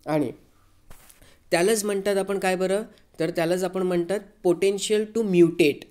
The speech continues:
ठीक आहे, म्युटेट करणे म्हणजे काय की सध्याची जी स्टेज आहे त्याच्यापेक्षा अजून स्वतःला बेटर बनवणे, अपडेट करणे एका प्रकारे. ठीक आहे, mutation is nothing but the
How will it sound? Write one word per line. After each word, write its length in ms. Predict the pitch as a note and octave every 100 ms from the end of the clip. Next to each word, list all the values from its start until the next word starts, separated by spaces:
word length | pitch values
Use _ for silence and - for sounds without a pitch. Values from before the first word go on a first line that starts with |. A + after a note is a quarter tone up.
| _ _ _ -
ठीक 120 | G#3
आहे, 80 | C#3+ - _ -
म्युटेट 420 | D#3+ E3+ G#3 G#3+
करणे 220 | A3 G#3 G#3
म्हणजे 260 | G3+ F#3+
काय 140 | F3 D#3+
की 120 | F#3+
सध्याची 560 | - D3 C3+ F#3+ -
जी 120 | G#3+ A3+
स्टेज 360 | - G3 F#3
आहे 180 | D#3 C#3 - _ _ _ _ _ _ _ _
त्याच्यापेक्षा 640 | F3+ F3+ A#3+ A3+ A3 A#3+ A#3 -
अजून 280 | F3 E3+ A#3+
स्वतःला 360 | A3+ G#3 G#3+ G#3+
बेटर 340 | E3 D3+ D#3+
बनवणे, 340 | C#3+ B2+ B2+ C3 E3+
अपडेट 440 | E3 E3 G3+ G3
करणे 300 | D#3 C3 B2+
एका 180 | C3 C3+
प्रकारे. 400 | - A#2+ A#2+ A#2+ - _ _ _ _ _ -
ठीक 120 | G#3+
आहे, 80 | A#2+ - _ -
mutation 460 | E3+ F3 G3+ G#3+ A3
is 140 | G#3+
nothing 280 | F3+ G3+ G#3
but 140 |
the 80 | G3